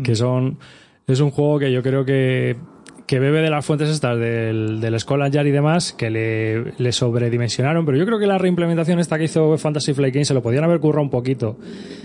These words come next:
Speaker 1: y haber modificado las reglas para que no tenga bucles, porque, joder, puedes jugar, macho, y te puedes tirar horas y horas y horas y horas, puedes entrar en bucle. O sea, si te, el Drácula se lo monta bien, entonces es muy complicado, es muy complicado, y hasta que acaba el juego, tela marinera.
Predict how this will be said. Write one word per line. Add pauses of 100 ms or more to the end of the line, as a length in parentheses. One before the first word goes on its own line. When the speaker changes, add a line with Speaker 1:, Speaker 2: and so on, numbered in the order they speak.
(160)
Speaker 1:
y
haber
modificado
las
reglas
para
que
no
tenga
bucles, (380)
porque,
joder,
puedes
jugar,
macho,
y
te
puedes
tirar
horas
y
horas
y
horas
y
horas,
puedes
entrar
en
bucle. (100)
O
sea, (200)
si
te,
el
Drácula
se
lo
monta
bien,
entonces (320)
es
muy
complicado,
es
muy
complicado,
y
hasta
que
acaba
el
juego,
tela
marinera.